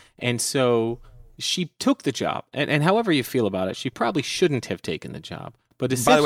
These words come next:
Speaker 2: way, it was like eight hours
Speaker 1: Yeah, it was a full wedding.
Speaker 2: for
Speaker 1: It was a full
Speaker 2: two fifty. I'm
Speaker 1: wedding.
Speaker 2: not, yeah, eight hours. It wasn't like show up in, you know, an hour. No,
Speaker 1: She
Speaker 2: eight hours.
Speaker 1: started at eleven A M. She's due to finish the job. To, exit time is seven thirty. At five P M, dinner's being served,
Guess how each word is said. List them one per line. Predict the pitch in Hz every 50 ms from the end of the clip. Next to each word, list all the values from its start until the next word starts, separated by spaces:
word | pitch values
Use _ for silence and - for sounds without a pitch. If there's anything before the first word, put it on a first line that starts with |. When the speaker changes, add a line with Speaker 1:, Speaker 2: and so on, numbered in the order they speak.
| 131
Speaker 2:
way, | 107
it | 87 -
was | 113 -
like | 135 120 117 - -
eight | 156 151 135
hours | 127 120 101 71 57 101 - -
Speaker 1:
Yeah, | 139 139 113 95
it | 131
was | 165 156 -
a | 160
full | - - 269 285 233
wedding. | 165 123 104 92 95
Speaker 2:
for |
Speaker 1:
It | 104 -
was | 117 101
a | -
full | 101 92
Speaker 2:
two | 82
fifty. | 90
I'm | 92 107
Speaker 1:
wedding. | 131 110 - 123 117
Speaker 2:
not, | 90 71
yeah, | 120
eight | 160 170
hours. | 165 143 120 90 80 87
It | 101
wasn't | 127 143 156
like | 147 120
show | - - 139 131
up | 123 107 92
in, | 98 90 - - - - -
you | 92 110
know, | 87 71
an | 76 85
hour. | 90 92 87 71 62
No, | 71 65 - -
Speaker 1:
She | - - 143
Speaker 2:
eight |
hours. | - -
Speaker 1:
started | - 185 185 196 202 202
at | 208 208
eleven | 214 202 190 180 185 190
A | 190 165
M. | 117 87 - - - _ _ -
She's | - - 120 107 -
due | - 123 127 143
to | 170
finish | - - - 147 147 147 - - -
the | - 147
job. | 123 117 101 98 92 92 101 - _ _ -
To, | - -
exit | - 95 110 120 117 120 131 -
time | - 131 123 117
is | 113 107
seven | - - 107 101 113 107
thirty. | - - 95 87 76 64 - - _ _ _ _ _ _ -
At | - 101 95
five | - - - 120 117 127 139 -
P | - 175 156 135 117
M, | 104 101 101 98 101 110 - -
dinner's | - 107 110 120 120 113
being | - - 135 135 135
served, | - - - 98 90 85 82 82 - -